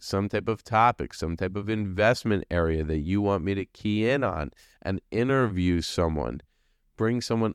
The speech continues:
on the podcast for you to learn about that area, I would love to do it. If you have some areas that you are confused about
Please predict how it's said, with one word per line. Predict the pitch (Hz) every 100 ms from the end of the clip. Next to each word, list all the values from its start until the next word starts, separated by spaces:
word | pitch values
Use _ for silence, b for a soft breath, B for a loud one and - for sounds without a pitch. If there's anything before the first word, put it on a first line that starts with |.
| -
on | 101 113 127
the | 117
podcast | 85 92 85 80 - 65 57 -
for | - 104
you | 107 107 98
to | 92
learn | 87 95 131 139
about | 95 85 76
that | - 58 - 80
area, | 76 62 60 -
I | 92
would | 98
love | 95 92
to | 90
do | 113 139
it. | 107 -
If | 85
you | 113
have | 117 -
some | 113 101 98
areas | 101 101 98
that | 98 80
you | 98
are | 95
confused | - 95 - - 151 190 170 113
about | 82 82 60